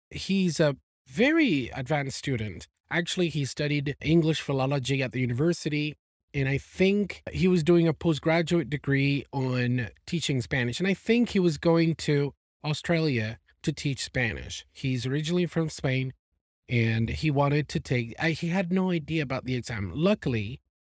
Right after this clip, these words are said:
he was required to get a four point five. Now, for those of you who don't know,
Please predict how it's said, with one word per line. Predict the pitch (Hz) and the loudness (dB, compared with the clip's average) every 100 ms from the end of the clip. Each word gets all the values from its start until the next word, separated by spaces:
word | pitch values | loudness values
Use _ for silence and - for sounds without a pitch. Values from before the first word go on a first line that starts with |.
| _ _ | _ _
he | _ - 196 214 | _ 0 2 4
was | 226 175 151 | 4 2 0
required | 160 - 165 160 123 110 107 - - | -2 -2 -2 2 0 0 -6 -10 -8
to | 151 | -6
get | - 135 | -2 -2
a | 127 | -2
four | - - 175 | -6 0 0
point | 170 156 147 127 | 0 -2 -2 -2
five. | 135 104 67 - _ _ _ _ _ | -6 -6 -10 -14 _ _ _ _ _
Now, | 139 131 | -4 -4
for | - 131 | -2 0
those | 147 160 170 | 0 0 -2
of | 135 | 0
you | 135 | 0
who | 131 | 0
don't | 123 117 | -2 -4
know, | 117 180 196 202 | 0 2 4 2